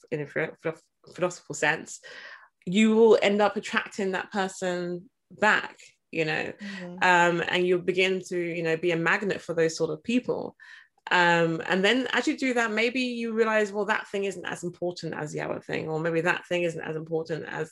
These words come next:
Speaker 1: the other thing that I really like. Um, but at least you have a starting base to go from. And I feel for me right now, that's really important. And also for me, if I don't date anybody, if I, if I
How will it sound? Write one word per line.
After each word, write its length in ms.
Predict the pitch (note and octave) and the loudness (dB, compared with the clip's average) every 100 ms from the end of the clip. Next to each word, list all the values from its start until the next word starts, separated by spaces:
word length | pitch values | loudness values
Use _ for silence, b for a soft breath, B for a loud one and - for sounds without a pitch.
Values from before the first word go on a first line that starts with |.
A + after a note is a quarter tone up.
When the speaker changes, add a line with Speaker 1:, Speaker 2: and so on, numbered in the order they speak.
| _ | _
Speaker 1:
the 140 | - G3 | -2 0
other 140 | G3+ | -2
thing 220 | - - | -4 -8
that 100 | - | -6
I 80 | - | -4
really 260 | C#3+ D#3 - | -4 -4 -2
like. 400 | - - - - B B B B - | -2 -2 -6 -18 B B B B 0
Um, 640 | F3 E3+ E3 D#3+ D#3+ D3+ - _ _ _ _ - | 4 6 6 4 2 -4 -10 _ _ _ _ -4
but 260 | E3 F#3 - | 2 4 6
at 60 | |
least 480 | F#3 F#3+ G3 - - | 4 4 0 -6 -8
you 80 | F3+ | -8
have 180 | E3+ E3 | -4 -4
a 40 | D#3+ | -2
starting 520 | - F3+ E3+ D#3 D3+ | 2 2 2 -2 -4
base 260 | D3+ D3 - | -4 -6 -6
to 60 | |
go 240 | - E3+ F3 | 0 2 2
from. 420 | - - - - | -2 -6 -6 -4
And 120 | D#3+ | 0
I 80 | D#3+ | 0
feel 400 | - E3+ E3 D#3 B B | 2 4 4 0 B B
for 140 | - F3+ | -2 2
me 180 | F#3+ G3 | 4 4
right 180 | E3 E3 | 2 -2
now, 180 | E3+ D#3+ | -4 -6
that's 240 | - - | -8 -6
really 180 | F3 E3 | -6 -6
important. 380 | D#3 F#3+ E3+ D3+ | -6 -6 -4 -4
And 100 | E3 | -4
also 280 | F3+ F3 | -4 -4
for 140 | E3 D#3+ | -4 -4
me, 280 | E3 D#3+ - | -4 -4 -4
if 140 | - | -2
I 60 | E3 | -4
don't 420 | D#3 F3 G3 - | 0 2 2 0
date 160 | G3+ - | -2 -2
anybody, 640 | G3+ G#3 G#3 G#3+ G#3+ G#3 B B B B - | -2 -4 -4 -4 -2 -4 B B B B -10
if 180 | E3 | -4
I, 540 | F3 E3 E3 E3 E3 - _ _ - | 0 2 2 0 -4 -6 _ _ -6
if 200 | E3 E3 | -6 -4
I 380 | D#3 D#3 D#3+ | -6 -4 -6